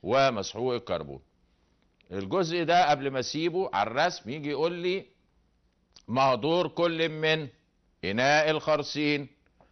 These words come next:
هو الأنود السالب الذي يحدث عنده تفاعل الأكسدة، ما دور ثاني أكسيد المنجنيز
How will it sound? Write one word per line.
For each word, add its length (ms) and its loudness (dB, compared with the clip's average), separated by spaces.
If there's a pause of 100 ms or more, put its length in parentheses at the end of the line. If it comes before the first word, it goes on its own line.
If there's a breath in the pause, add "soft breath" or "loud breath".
(140)
هو 120 -4
الأنود 480 -2
السالب 580 2 (120)
الذي 320 -2
يحدث 320 -2
عنده 280 -2
تفاعل 460 0
الأكسدة، 600 -2 (800)
ما 300 2
دور 640 0 (1300)
ثاني 500 2
أكسيد 340 -4
المنجنيز 840 -2